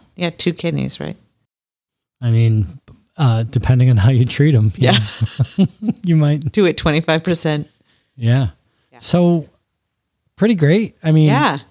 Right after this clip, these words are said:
Speaker 2: overall, you know, you've been doing some, covering some miles, huh?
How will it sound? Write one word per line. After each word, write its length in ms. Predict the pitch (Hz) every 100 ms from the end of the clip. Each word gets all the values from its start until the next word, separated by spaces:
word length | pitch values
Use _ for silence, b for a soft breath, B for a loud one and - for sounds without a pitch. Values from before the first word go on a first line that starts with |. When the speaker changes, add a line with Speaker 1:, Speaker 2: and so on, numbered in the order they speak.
| -
Speaker 2:
overall, 680 | 180 190 175 131 139 180 165 -
you 200 | 156 147
know, 380 | 135 135 170 170 _ _ _ _ _ _ _ _
you've 140 | 156 151
been 140 | 156
doing 220 | 156 160
some, 560 | - 160 156 147 120 165
covering 380 | - 165 185 143
some 240 | 156 160 131
miles, 500 | 127 208 131 101 -
huh? 240 | 117